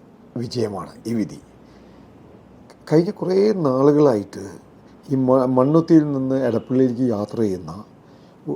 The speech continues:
ആളുകൾ അനുഭവിക്കുന്ന ദുരിതം പറഞ്ഞാൽ തീരില്ല. മണിക്കൂറുകളോളം ബ്ലോക്ക്, റോഡ് മുഴുവൻ കുണ്ടും കുഴിയും, പിന്നെ പകുതി, ഏ, വണ്ടികൾ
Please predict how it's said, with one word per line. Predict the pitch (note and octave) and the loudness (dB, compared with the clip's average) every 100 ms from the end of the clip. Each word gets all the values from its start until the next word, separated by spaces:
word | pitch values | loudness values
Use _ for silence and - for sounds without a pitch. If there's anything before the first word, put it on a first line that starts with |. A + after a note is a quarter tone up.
| - | -6
ആളുകൾ | A2+ B2+ D3+ D#3 | -2 2 4 4
അനുഭവിക്കുന്ന | D3 B2+ B2 A#2 A#2+ | 2 0 -4 -4 -4
ദുരിതം | A#2+ G#2 A2 A#2+ A#2 C#3 | -6 -4 -4 -4 -6 -6
പറഞ്ഞാൽ | B2+ D3+ | -6 -6
തീരില്ല. | B2 G#2+ F#2+ D#2 - - - - - - | -6 -8 -10 -18 -20 -20 -20 -20 -20 -8
മണിക്കൂറുകളോളം | C3+ C#3+ E3 - D3 C3+ B2+ A#2 A2+ G2+ | 0 2 2 0 -2 -2 -2 -4 -6 -8
ബ്ലോക്ക്, | G#2+ F#2 - - - _ - - - C#3 | -12 -12 -18 -18 -20 _ -20 -20 -4 6
റോഡ് | D3+ D#3+ | 8 10
മുഴുവൻ | D3 C3 B2+ A#2+ | 6 2 0 -2
കുണ്ടും | - G#2+ A2 G#2 | -8 -8 -6 -8
കുഴിയും, | G2 - - - - - - - | -14 -18 -20 -20 -20 -20 -20 -2
പിന്നെ | C#3+ D#3 - | 2 2 4
പകുതി, | C#3+ E3+ F3+ G#3 G3+ - - - | 6 8 8 4 2 -8 -20 -2
ഏ, | D3 C3+ C3 | 4 8 8
വണ്ടികൾ | B2+ B2+ A#2 A#2+ A#2+ B2+ | 6 2 2 2 2 0